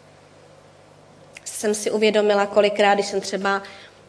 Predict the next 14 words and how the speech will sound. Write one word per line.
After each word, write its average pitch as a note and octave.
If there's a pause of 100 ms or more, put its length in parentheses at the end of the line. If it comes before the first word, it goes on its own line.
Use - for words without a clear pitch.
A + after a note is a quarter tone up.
(420)
nakupovala G3
v F#3+
těch F#3+
velkých F#3
obchodních F#3
centrech F#3
dárky F3+ (640)
a -
všude G#3
byla G3+
ta G#3
vánoční G3+
výzdoba, F#3+
atmoční-, F#3